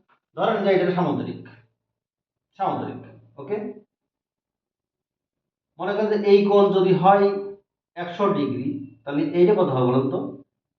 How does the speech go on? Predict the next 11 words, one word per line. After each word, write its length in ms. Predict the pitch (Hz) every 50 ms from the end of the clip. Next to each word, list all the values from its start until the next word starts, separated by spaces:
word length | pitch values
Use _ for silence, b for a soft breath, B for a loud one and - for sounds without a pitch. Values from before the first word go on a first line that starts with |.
| _ _ -
একশো 300 | 131 131 127 - - 113
ডিগ্রি। 460 | - 92 87 - - - - - - - _ _ -
ঠিক 100 | 170 185
আছে? 420 | 202 - - - - - - - - - _ _ _ _ _ _ _ _ _ _ _ _ _ _ _ _ _ _ _ _ _ _ _ _ _ _ _ _ _ _ _ _ _ _ _ _ _ _ _ _ _ _ _ _ _ _ _ _ _ _ _ _ _ _ -
চার 320 | 180 175 196 202 208 208 208
কোণের 160 | 220 220 185
সমষ্টি 360 | - 208 226 226 220 - 254
কিন্তু 160 | 254 247 247
তিনশো 200 | - 220 214 220
ষাট 220 | - 208 208 - 151
ডিগ্রি। 380 | 139 - - - - - -